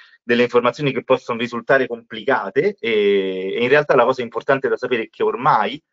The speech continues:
le aziende, in base alla enorme disponibilità di dati che, che esistono, e di dati normativi per le diverse popolazioni, hanno fatto sì di, di avere la possibilità di utilizzare dei proco-, dei protocolli che sono integrati e dove in realtà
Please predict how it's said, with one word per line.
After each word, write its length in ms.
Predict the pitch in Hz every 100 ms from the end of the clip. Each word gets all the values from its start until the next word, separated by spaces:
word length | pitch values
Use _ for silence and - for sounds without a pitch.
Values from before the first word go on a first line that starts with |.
| _ _
le 120 | 113
aziende, 560 | 110 - 143 110 107 104
in 100 | 104
base 300 | 123 117 110
alla 300 | 107 104 101
enorme 480 | - 113 165 135 107
disponibilità 680 | 104 - 107 104 101 104 113
di 100 | 110
dati 460 | 104 139 135 - 98 _ _
che, 460 | 107 101 98 95 85
che 120 | 104
esistono, 540 | 104 151 - - 110 101 - -
e 220 | 113 113
di 100 | 110
dati 220 | 123 123
normativi 540 | 120 110 110 104 165 127
per 120 | 107
le 100 | 101
diverse 360 | 101 120 - 117
popolazioni, 680 | 113 110 110 - 143 107
hanno 160 | 107 107
fatto 260 | - -
sì 240 | 123 151 143 - - _
di, 420 | 110 110 104 101
di 100 | 101
avere 180 | 117 127
la 100 | 113
possibilità 600 | 104 - - 107 113 143
di 120 | 110
utilizzare 420 | 107 104 104 110
dei 140 | 107 107
proco-, 380 | 110 113 139 127
dei 140 | 120
protocolli 500 | 117 117 123 151 127
che 80 | 104
sono 240 | - 107
integrati 720 | 104 104 113 117 101 101 123 151 - -
e 120 | -
dove 240 | 127 139 127
in 80 | 123
realtà 420 | 147 143 135